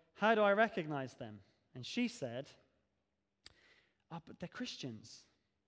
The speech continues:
And I thought, I was, <laughs> I was sixteen, and I thought, if I say,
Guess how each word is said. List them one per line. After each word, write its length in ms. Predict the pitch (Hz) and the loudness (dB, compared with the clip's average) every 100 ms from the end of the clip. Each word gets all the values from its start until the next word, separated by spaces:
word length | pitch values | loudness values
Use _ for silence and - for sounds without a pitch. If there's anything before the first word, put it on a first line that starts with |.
| _ _ _ _ _ _ _ _ _ _ _ _ | _ _ _ _ _ _ _ _ _ _ _ _
And 120 | 175 208 | 2 4
I 160 | 285 | 4
thought, 480 | - 196 180 185 185 - - 190 | 4 6 8 6 2 -8 -6 2
I 80 | |
was, 200 | 196 185 | 2 4
<laughs> 180 | 226 139 | 2 4
I 80 | 220 | 4
was 120 | 185 | 2
sixteen, 540 | - 233 - 208 175 165 | 0 -2 0 2 2 4
and 80 | |
I 100 | 190 | 2
thought, 260 | 196 170 175 | 2 2 2
if 100 | 170 | 6
I 180 | 233 208 | 6 6
say, 500 | - 208 185 170 | 4 6 6 4